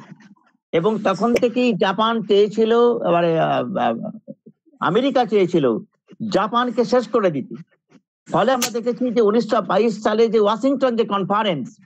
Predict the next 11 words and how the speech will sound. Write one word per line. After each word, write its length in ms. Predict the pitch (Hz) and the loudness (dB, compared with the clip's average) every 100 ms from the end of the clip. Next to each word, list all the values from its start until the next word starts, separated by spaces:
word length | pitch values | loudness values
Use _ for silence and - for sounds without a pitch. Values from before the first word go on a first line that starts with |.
| _ _ _ _ | _ _ _ _
সেখানে 300 | - 220 247 | -4 0 0
জাপানের 500 | 175 202 196 220 233 | 0 0 0 -2 0
হাত 200 | 202 202 214 | 0 -2 -4
থেকে 540 | 240 202 226 226 226 - _ _ - _ _ _ _ _ - - - - - - - 214 | -4 0 4 4 2 -2 _ _ -20 _ _ _ _ _ -20 -20 -20 -20 -20 -18 -8 -2
ব্রিটেনকে 420 | 220 247 240 240 | 0 2 0 0
মুক্ত 300 | 208 226 - | 0 -2 0
করার 280 | 247 208 208 180 | 2 2 0 0
চেষ্টা 280 | 202 202 170 | -2 0 2
হয়েছিল। 480 | 165 143 - 185 135 - - _ _ _ - | 2 2 -2 -2 -4 -8 -18 _ _ _ -2
সুতরাং 400 | 185 247 247 208 | 0 0 -4 -6
জাপানকে 1120 | - 165 175 208 240 247 220 247 254 254 | -4 -4 0 0 0 0 2 6 6 4